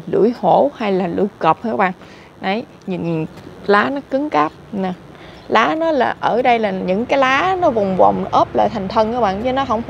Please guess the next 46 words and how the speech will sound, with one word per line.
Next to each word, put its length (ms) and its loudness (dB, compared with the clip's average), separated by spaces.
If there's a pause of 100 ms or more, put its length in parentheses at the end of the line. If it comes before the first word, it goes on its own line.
(160)
không 180 -4
có, 380 0 (360)
không 200 2
có 120 4
cái 200 0
thân 300 0
riêng 220 6
các 140 0
bạn 160 0
ha. 200 -2 (120)
Này 180 -4
là 120 0
lá 300 2
nó 120 -4
ốp, 140 0 (220)
ốp 280 -2
lại 180 0
vòng 180 -2
vòng 320 -2
thế 120 -4
này. 280 -4
Này 140 -8
các 80 -4
bạn 160 -2
thấy 140 -6
toàn 280 -2
là 60 2
lá 300 2
không 180 -2
đúng 100 0
không? 160 0 (460)
Nó 200 -4
ốp 280 2
lại 220 0
vòng 160 -4
vòng 200 -6
thế 100 -6
này 200 -4
là 180 -8
thành 280 -8
cái 140 -6
thân 240 0
nó 80 0
luôn 240 4
á. 100 2 (680)
Và 180 0